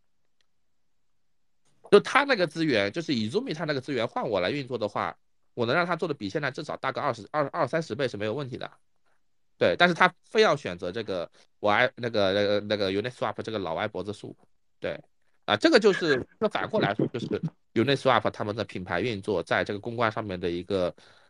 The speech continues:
能量，就是他现在绝大部分的预算都是这么干的。因为你，你还有包括明道，对吧？像国内这几个，他们其实都是受了这个，是，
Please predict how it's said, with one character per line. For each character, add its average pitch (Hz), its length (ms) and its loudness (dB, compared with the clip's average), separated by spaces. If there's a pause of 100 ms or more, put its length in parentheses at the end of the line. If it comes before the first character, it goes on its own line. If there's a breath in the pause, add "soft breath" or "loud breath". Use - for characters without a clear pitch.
(100)
能 90 180 -2
量， 98 240 2
就 - 80 -2
是 156 80 2
他 185 200 2
现 220 160 0
在 170 180 2
绝 113 140 0
大 156 100 4
部 147 140 -4
分 127 100 -4
的 117 80 -4
预 120 80 -4
算 104 160 -6
都 101 80 -4
是 104 80 -10
这 104 80 -10
么 98 80 -10
干 101 180 -4
的。 - 140 -14 (600)
因 208 100 4
为 247 160 6 (400)
你， 139 240 -2
你 127 140 0
还 160 180 2
有 202 80 6
包 175 160 2
括 175 100 -2
明 101 300 -8
道， 110 400 -6
对 110 100 -6
吧？ 82 300 -8
像 131 160 -6
国 104 160 -2
内 127 140 -2
这 120 100 -4
几 104 160 -12
个， - 320 -8
他 151 100 -4
们 156 120 0
其 139 120 -8
实 139 120 -2
都 160 200 -2
是 135 200 -2
受 123 200 0
了 98 120 2
这 110 140 -4
个， 65 420 -4
是， - 160 -8